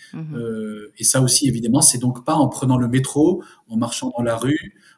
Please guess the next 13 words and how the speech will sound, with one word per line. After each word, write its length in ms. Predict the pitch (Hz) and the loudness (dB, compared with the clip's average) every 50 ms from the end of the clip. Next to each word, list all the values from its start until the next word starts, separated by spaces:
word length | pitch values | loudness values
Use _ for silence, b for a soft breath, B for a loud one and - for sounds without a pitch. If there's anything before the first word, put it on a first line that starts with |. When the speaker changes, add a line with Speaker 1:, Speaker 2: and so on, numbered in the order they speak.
| b | b
Speaker 2:
en 60 | 190 196 | -6 -4
Speaker 1:
Mhm. 60 | 220 | -2
Speaker 2:
allant 160 | - 117 123 | -2 -2 -2
faire 200 | 127 - - 135 | -4 -4 -4 -2
ses 220 | - - - 135 - | -2 -2 -2 -4 -4
courses, 580 | - 160 170 185 180 - - - - - _ _ _ _ _ _ _ _ - | 0 2 2 2 2 0 -2 -2 -4 -6 _ _ _ _ _ _ _ _ -10
euh, 380 | 117 117 113 - - 113 113 110 - | -8 -8 -8 -8 -8 -10 -10 -10 -8
que 80 | - | -6
l'on 120 | 117 113 113 | -4 -2 0
va 160 | 110 135 139 | 2 4 4
être 200 | 147 151 - 127 | 2 2 0 -6
contaminé. 680 | 127 - - 131 135 135 123 127 117 - 107 - - - _ _ B B B B B B B B B | -4 0 0 0 2 2 2 0 0 0 -2 -4 -6 -8 _ _ B B B B B B B B B
Alors, 340 | - 131 139 139 135 - | 0 4 4 4 4 2